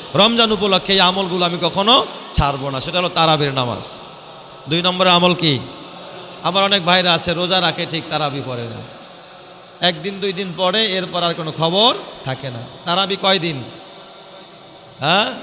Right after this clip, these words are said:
যতদিন রোজা ততদিন তারাবি। অনেকে আছে ওই খতম শেষ, তারাবি শেষ। তারাবি কি সাতাইশ দিন? কয় দিন? তিরিশ দিন। তিরিশ মানে মাস যে কয়দিন হয়, এই পুরা ঊনত্রিশাও হতে পারে, তিরিশাও হতে পারে,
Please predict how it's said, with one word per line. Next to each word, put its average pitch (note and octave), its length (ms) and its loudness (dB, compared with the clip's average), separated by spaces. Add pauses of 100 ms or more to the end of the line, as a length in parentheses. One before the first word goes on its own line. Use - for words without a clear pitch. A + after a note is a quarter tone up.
(520)
যতদিন F#3+ 420 -2
রোজা G#3 400 4
ততদিন G#3 540 0 (260)
তারাবি। C#3+ 360 0 (540)
অনেকে F#3+ 280 0
আছে F3+ 240 0
ওই E3+ 240 -2 (240)
খতম F3+ 300 -2
শেষ, G#3 320 0
তারাবি D3 340 0
শেষ। A#2 260 -6 (2000)
তারাবি E3+ 280 2
কি E3+ 100 -2
সাতাইশ F#3 340 2
দিন? D3+ 220 -2 (800)
কয় F3 140 0
দিন? D3 240 -4 (720)
তিরিশ B2+ 260 -12
দিন। - 260 -18 (280)
তিরিশ B3 280 -6
মানে A3 260 -4 (240)
মাস F#3+ 380 2
যে G3 120 -2
কয়দিন F#3 280 -6
হয়, A3 100 -4 (120)
এই F3 100 -6 (100)
পুরা E3 360 -2
ঊনত্রিশাও F3+ 500 -4
হতে G#3+ 160 -4
পারে, A3 160 -2
তিরিশাও F3 440 -2
হতে C#3+ 180 -6
পারে, A#2 240 -6